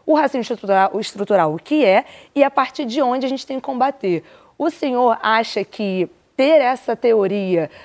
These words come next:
é, cada vez mais com nomes específicos pra que a gente, de fato, saiba onde a gente, pra onde a gente tá indo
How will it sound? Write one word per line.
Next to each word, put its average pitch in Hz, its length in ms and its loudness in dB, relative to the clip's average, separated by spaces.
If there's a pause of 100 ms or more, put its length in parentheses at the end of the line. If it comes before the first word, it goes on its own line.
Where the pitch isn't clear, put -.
(300)
é, 190 240 4
cada 226 300 2
vez 247 260 -2
mais 220 320 -2
com 277 320 -4
nomes 233 460 0
específicos 214 840 -8
pra 214 160 -2
que 220 80 -6
a 202 40 -2
gente, 214 240 -8
de 185 80 -8
fato, 202 360 0
saiba 180 440 2 (240)
onde 269 280 2
a - 20 2
gente, 233 260 -4
pra 196 200 2
onde 240 200 -2
a 269 40 0
gente 233 240 -6
tá 202 120 0
indo 180 380 -4